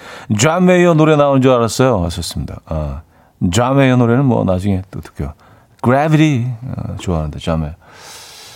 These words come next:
아, 근데 사실은 존 케이의 음악을, 어, 저는 듣는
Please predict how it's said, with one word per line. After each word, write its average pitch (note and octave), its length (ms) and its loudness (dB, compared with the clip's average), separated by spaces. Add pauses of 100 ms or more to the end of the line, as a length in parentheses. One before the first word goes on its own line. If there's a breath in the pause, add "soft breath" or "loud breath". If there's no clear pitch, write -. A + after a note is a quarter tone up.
(240 loud breath)
아, - 60 -2
근데 C3 140 4
사실은 B2+ 520 -2 (600 loud breath)
존 D#3+ 240 0
케이의 G3+ 380 2
음악을, C#3 760 2 (180)
어, G2+ 460 0
저는 G#2+ 240 0
듣는 G#2 520 0